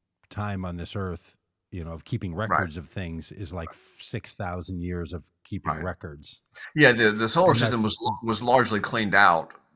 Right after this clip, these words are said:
Speaker 2: m-, billions of years ago, but it's still not totally cleaned out. There's still asteroids, right, that were, that are, you know,
Speaker 1: Hmm.
Speaker 2: near Earth asteroids, and we got the asteroid belt.
Speaker 1: Okay.
Speaker 2: We got m-, billions of asteroids. Um,
Speaker 1: What,
Speaker 2: so it's
Speaker 1: what
Speaker 2: not, it's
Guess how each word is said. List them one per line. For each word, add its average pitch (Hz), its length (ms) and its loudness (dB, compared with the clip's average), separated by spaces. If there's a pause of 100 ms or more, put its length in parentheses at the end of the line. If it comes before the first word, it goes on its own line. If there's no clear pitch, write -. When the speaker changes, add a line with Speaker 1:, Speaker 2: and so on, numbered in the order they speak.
(100)
Speaker 2:
m-, 104 300 -8
billions 101 380 -2
of 85 100 -10
years 98 260 -2
ago, 87 220 -2
but 117 140 -2
it's 131 120 0
still 220 200 4
not 156 200 6
totally 147 260 2
cleaned 143 300 0
out. 165 200 6
There's 120 140 -6
still 143 240 0
asteroids, 107 600 0
right, 110 200 0
that 104 80 -10
were, 95 220 -10 (160)
that 95 180 -8
are, 90 220 -8 (160)
you 98 80 -14
know, 87 180 -8
Speaker 1:
Hmm. 113 180 -6
Speaker 2:
near 101 240 -4 (120)
Earth 101 140 -4
asteroids, 104 600 -2
and 104 80 -8
we 95 80 -8
got 92 160 -2
the 92 80 -2
asteroid 101 460 -4
belt. 113 280 -2
Speaker 1:
Okay. 117 240 -10 (480)
Speaker 2:
We 127 60 -8
got 101 180 -6 (240)
m-, 104 720 -16
billions 139 420 0
of 90 80 -2
asteroids. 85 720 -2 (880)
Um, 82 520 -4 (460)
Speaker 1:
What, 110 240 -2
Speaker 2:
so 92 160 0
it's 123 140 2
Speaker 1:
what - 80 -4
Speaker 2:
not, 117 140 2
it's 110 100 -8